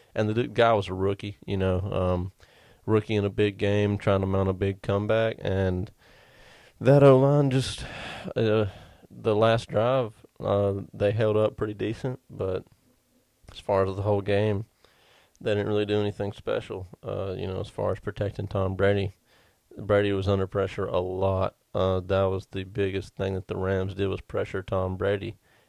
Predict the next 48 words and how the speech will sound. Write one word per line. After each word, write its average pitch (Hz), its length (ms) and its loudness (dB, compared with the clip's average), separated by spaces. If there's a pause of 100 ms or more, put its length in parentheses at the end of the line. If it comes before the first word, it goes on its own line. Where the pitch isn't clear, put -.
(120)
And 95 140 0
if 95 120 -2
you 135 120 -6
can 120 100 -4
pressure 120 320 0
Tom 110 300 0
Brady 107 420 2 (800)
when 101 180 2
he's 104 180 0
trying 101 220 0
to 101 60 -2
mount 98 240 2
a - 20 -2
comeback, 104 480 0
'cause, 104 180 -2
you 107 60 -2
know, 101 160 4
when 101 140 2
you're 120 180 -2
trying 147 240 0
to 139 60 -4
mount 127 160 0
a 110 40 -4
comeback, 127 400 -2
you 113 140 -4
have 110 160 -2
to - 160 -18
stretch - 460 -4
the 107 80 -16
ball 101 260 2
down 95 140 0
the 98 40 -6
field. 107 420 -2
You 104 80 -2
gotta 98 180 0
have 104 160 -8
got - 180 -6
people 107 300 -2
on 101 140 -4
go 101 220 6
routes. 98 360 2
You - 60 -18
gotta 104 120 2
have 101 80 -2
people 104 240 -4
on 92 60 -4
stutter 98 400 2
routes. 92 500 -4